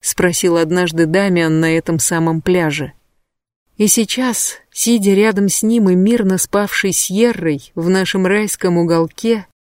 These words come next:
я наконец-то нашла ответ. Мы песок и скалы, небо и океан.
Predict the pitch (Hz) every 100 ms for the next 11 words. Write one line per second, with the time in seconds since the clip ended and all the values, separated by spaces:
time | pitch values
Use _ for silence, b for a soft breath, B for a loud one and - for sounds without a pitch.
0 | _ - 185 208 202 190 190 185 208 247
1 | - 202 185 170 - 165 165 165 165 170
2 | 156 151 - - _ _ _ _ _ _
3 | _ _ - 196 220 - 220 - 240 233
4 | - - 202 180 - - 180 160 147 151
5 | _ _ _ _ _ 180 185 202 208 202
6 | - 196 190 175 - 185 175 160 143